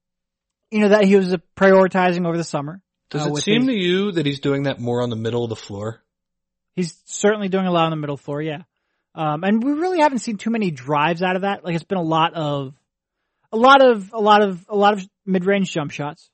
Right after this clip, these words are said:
Speaker 1: Um, it seems like everything with Embiid has been a jump shot or he's been pinning his man pretty deep.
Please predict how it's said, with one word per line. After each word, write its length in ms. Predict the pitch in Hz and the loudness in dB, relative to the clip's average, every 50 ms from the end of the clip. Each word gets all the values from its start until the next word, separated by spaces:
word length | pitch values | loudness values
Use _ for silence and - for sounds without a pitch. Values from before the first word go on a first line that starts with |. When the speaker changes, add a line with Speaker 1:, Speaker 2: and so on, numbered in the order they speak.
| _ _ _ | _ _ _
Speaker 1:
Um, 320 | - 160 156 151 147 147 143 | -12 -8 -8 -8 -8 -10 -12
it 80 | 156 | -10
seems 160 | - - 175 170 | -6 -4 -4 -2
like 120 | 175 160 | 0 0
everything 280 | 175 175 160 165 180 175 | 0 -2 -2 -4 -4 -4
with 140 | 170 151 | -4 -4
Embiid 220 | - 160 160 165 160 | -6 -4 -4 -2 -2
has 100 | 156 143 | -4 -4
been 340 | 139 160 156 147 143 135 - _ _ _ _ _ _ _ _ - | -6 -6 -6 -6 -6 -8 -12 _ _ _ _ _ _ _ _ -10
a 80 | 180 | -4
jump 240 | 160 165 208 208 208 | 2 6 6 6 6
shot 360 | - - 220 208 196 208 190 | 4 2 2 4 4 2 2
or 260 | 196 185 170 170 165 160 | 0 0 0 0 0 0
he's 200 | 160 160 160 139 | -2 -2 -4 -4
been 280 | - 170 156 151 143 | -4 -4 -4 -4 -6
pinning 260 | - - 170 170 165 | -8 -8 -6 -4 -4
his 100 | 160 143 | -4 -6
man 380 | 135 156 151 151 147 147 147 143 _ _ _ | -6 -4 -4 -4 -4 -6 -6 -10 _ _ _
pretty 240 | - 175 160 156 147 | -6 -4 -4 -4 -4
deep. 340 | 135 143 139 135 131 _ | -6 -8 -10 -10 -10 _